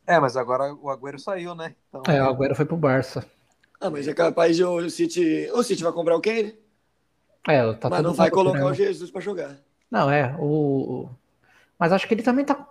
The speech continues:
Speaker 2: conformado, né? Ele não, não sei se ele pensa em sair.
Speaker 3: Isso que é o ruim do brasileiro, né? É que nem o Ronaldinho Gaúcho, jogou pra caralho lá no Barcelona, tananã,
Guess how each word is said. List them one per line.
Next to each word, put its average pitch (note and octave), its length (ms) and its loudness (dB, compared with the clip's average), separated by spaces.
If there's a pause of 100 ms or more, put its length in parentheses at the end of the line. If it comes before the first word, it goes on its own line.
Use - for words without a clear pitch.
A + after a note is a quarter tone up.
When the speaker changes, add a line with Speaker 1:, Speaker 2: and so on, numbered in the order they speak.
(140)
Speaker 2:
conformado, D#3 640 0
né? D3+ 120 -2
Ele D3+ 120 -2
não, D#3+ 300 -2
não C3+ 120 -8
sei - 180 -4
se D3+ 200 -10
ele B2+ 240 2
pensa C#3 340 2
em B2 60 0
sair. C#3 560 0 (240)
Speaker 3:
Isso - 160 -14
que C5 80 -2
é B4+ 60 4
o F#3 200 0
ruim F3 160 -8
do E3+ 80 -8
brasileiro, C#3+ 480 -4
né? D3 520 -4
É C#3+ 40 -10
que - 80 -10
nem C#3 320 -8
o - 80 -12
Ronaldinho F#3+ 460 4
Gaúcho, D#3+ 500 -2
jogou C3+ 260 -2
pra - 120 -4
caralho E3 340 -2
lá D3 80 -2
no C#3 80 -10
Barcelona, D3+ 480 -2
tananã, F3 500 2